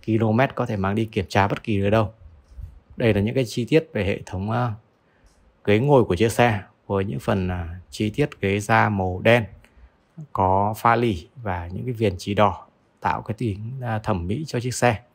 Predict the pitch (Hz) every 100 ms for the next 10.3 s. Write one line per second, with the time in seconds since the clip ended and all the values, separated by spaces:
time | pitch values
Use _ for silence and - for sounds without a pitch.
0 | _ _ _ _ _ _ _ - 95 95
1 | 101 120 113 104 101 98 107 135 127 -
2 | 113 104 101 110 120 117 98 85 95 98
3 | 110 104 85 _ _ _ - _ _ _
4 | - - 135 - 147 - 98 - - -
5 | 107 98 104 120 - 104 87 90 90 131
6 | 85 87 101 98 - _ _ _ _ _
7 | _ _ - 104 - - 107 98 127 -
8 | 135 123 139 151 135 147 139 107 - 104
9 | 117 - 104 87 92 95 98 139 123 110
10 | - 107